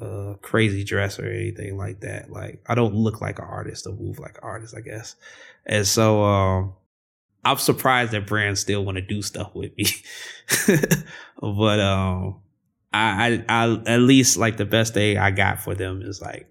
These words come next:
authenticity. Like, I'm myself, and, you know, um, my work is all about telling people it's gonna be okay and endure, and I have no problems pressing that message, you know.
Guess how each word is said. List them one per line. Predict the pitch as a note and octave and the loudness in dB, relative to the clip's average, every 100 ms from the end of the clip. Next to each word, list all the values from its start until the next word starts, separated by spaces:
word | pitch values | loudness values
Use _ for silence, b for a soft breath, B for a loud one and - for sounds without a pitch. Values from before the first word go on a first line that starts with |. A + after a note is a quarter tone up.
| - | -10
authenticity. | - - F#2+ - - F#2+ - - | -10 -10 -10 -8 -6 -8 -10 -16
Like, | F2 - F#2+ | -16 -12 -10
I'm | F#2 | -8
myself, | F#2+ F#2 F#2 - G#2 A2+ A2+ - - | -6 -4 -2 0 2 0 -2 -8 -14
and, | G2 F#2 F#2 F#2 F#2+ | -10 -8 -8 -8 -10
you | F#2+ G2 | -8 -8
know, | F#2 F#2 F#2+ B B B B _ - | -8 -10 -14 B B B B _ -12
um, | F2+ F2 F2+ - - _ _ _ _ _ _ | -10 -8 -10 -12 -16 _ _ _ _ _ _
my | A2+ F#2+ | 4 6
work | F#2+ F#2 G#2 G#2 - - | 4 4 4 2 0 -4
is | G2 | -2
all | F#2+ F#2 F#2 | -2 -4 -4
about | F#2 F#2 F#2 E2+ - _ _ _ | -4 -4 -4 -8 -14 _ _ _
telling | C#3 G#2 G2+ | 0 0 2
people | A2+ A2+ | 0 0
it's | F#2 F#2 | -6 -4
gonna | G2 G2 | -4 -4
be | G2+ F#2+ | -4 -6
okay | F#2 F#2+ G2 G#2 G#2 - F#2 F#2 | -6 -4 -2 -2 -4 -8 -10 -10
and | |
endure, | F#2 F2+ F#2 - G#2 A2+ - - - | -10 -10 -6 -4 -4 -6 -12 -18 -12
and | F#2 F2+ F#2 G#2+ - b b b | -10 -10 -12 -14 -18 b b b
I | - F#2 | -2 0
have | F#2+ F2+ | 0 -2
no | F#2+ F#2 | -2 -2
problems | G2 F#2+ F#2 - _ _ _ _ | -2 -2 -4 -8 _ _ _ _
pressing | G2 G2 G2+ | -4 -4 -4
that | F#2 F#2+ F#2+ | -6 -10 -10
message, | F#2+ - - - - | -8 -8 -10 -12 -12
you | G#2 | -10
know. | F2 | -10